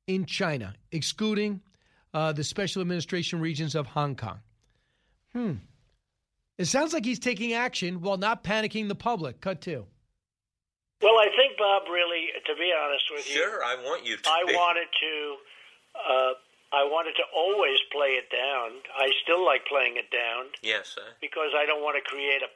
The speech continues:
Speaker 2: panic.
Speaker 1: So right away, Joe Biden says he lied. He didn't tell us the truth.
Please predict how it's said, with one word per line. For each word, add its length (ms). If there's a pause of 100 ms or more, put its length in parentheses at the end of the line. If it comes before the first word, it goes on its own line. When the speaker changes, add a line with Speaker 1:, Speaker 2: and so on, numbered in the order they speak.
(120)
Speaker 2:
panic. 240 (1040)
Speaker 1:
So 200
right 300
away, 240
Joe 240
Biden 340
says 280
he 120
lied. 440
He 100
didn't 260
tell 220
us 120
the 120
truth. 480